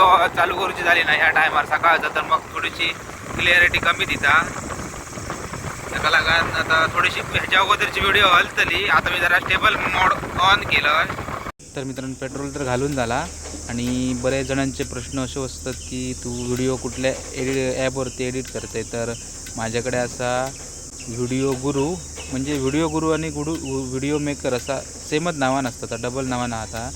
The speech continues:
तर त्याचं हयसरवरती लो-, लो-, ह्या दाखवते, लोगो दाखवत आहे. तर आता जरा थोडासा अपडेट झाला, पहिलीचा लोगो जरा चेंज झालो, त्यामुळे तुम्ही आता पण, अ, त्याच्यावरती पण जे नवीन कोण यूट्यूबर असतात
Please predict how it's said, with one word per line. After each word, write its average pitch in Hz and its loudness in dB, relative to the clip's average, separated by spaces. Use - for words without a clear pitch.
तर 123 0
त्याचं 131 -2
हयसरवरती 131 -2
लो-, 120 0
लो-, 123 -4
ह्या 135 -2
दाखवते, 117 -2
लोगो 127 -2
दाखवत 117 -4
आहे. 135 -6
तर 123 -6
आता 120 -4
जरा 131 2
थोडासा 131 -4
अपडेट 139 0
झाला, 120 -4
पहिलीचा 131 -6
लोगो 127 -2
जरा 127 0
चेंज 139 -2
झालो, 117 -4
त्यामुळे 123 -2
तुम्ही 139 -2
आता - -2
पण, 147 0
अ, 143 0
त्याच्यावरती 156 2
पण 147 -4
जे 143 -2
नवीन 143 -2
कोण 143 -4
यूट्यूबर 139 -4
असतात 131 -6